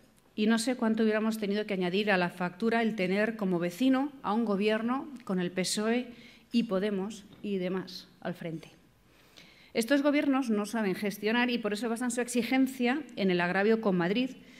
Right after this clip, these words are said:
como ya ocurre en tantas regiones. Espero que pronto haya un gobierno basado en la suma de intereses frente a este proyecto totalitario que está destrozando España. Que sepamos buscar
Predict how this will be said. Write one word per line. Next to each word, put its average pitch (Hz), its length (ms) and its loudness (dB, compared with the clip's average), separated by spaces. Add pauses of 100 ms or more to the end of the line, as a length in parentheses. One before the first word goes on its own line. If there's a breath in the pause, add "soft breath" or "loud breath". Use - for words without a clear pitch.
(180 loud breath)
como 208 240 2
ya 233 180 2
ocurre 240 540 0
en 190 200 2
tantas 196 320 -2
regiones. 165 760 -6 (1400 loud breath)
Espero 240 300 2
que 254 100 0
pronto 262 480 -2 (120)
haya 190 460 0
un 220 160 4
gobierno 226 440 2
basado 214 340 -2
en 220 80 0
la 180 100 -2
suma 208 280 -2
de 208 80 0
intereses 214 800 -2
frente 180 420 -2
a 190 40 2
este 196 280 -4
proyecto 202 520 0
totalitario 196 760 -2
que 180 80 -4
está 185 240 -6
destrozando 180 560 -4
España. 160 480 -6 (600 loud breath)
Que 208 100 0
sepamos 240 460 2
buscar 233 600 0